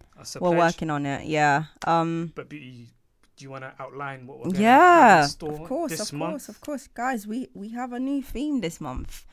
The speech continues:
Speaker 2: Uh, we are focusing on infectious diseases in the twenty-first century. And
Speaker 1: What a timing.
Speaker 2: Right, what a timing, because those of you who aren't aware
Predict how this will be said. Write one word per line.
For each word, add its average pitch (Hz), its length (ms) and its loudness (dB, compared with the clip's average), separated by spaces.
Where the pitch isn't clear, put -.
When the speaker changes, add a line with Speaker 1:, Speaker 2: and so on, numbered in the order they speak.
Speaker 2:
Uh, 190 480 8
we 208 280 -4
are 190 160 0
focusing 170 580 -8
on 151 880 0
infectious - 440 -8
diseases 156 880 -6
in 160 220 -2
the 160 80 -2
twenty-first 156 580 -4
century. 135 540 -10
And 185 400 -2
Speaker 1:
What 156 160 -12
a 135 60 -14
timing. 160 400 -14
Speaker 2:
Right, 151 580 4
what 151 460 0
a 160 140 -2
timing, 143 440 -2
because 143 880 -4
those 175 380 0
of 147 100 -6
you 143 480 -2
who 156 300 -4
aren't 175 400 -4
aware 151 440 -6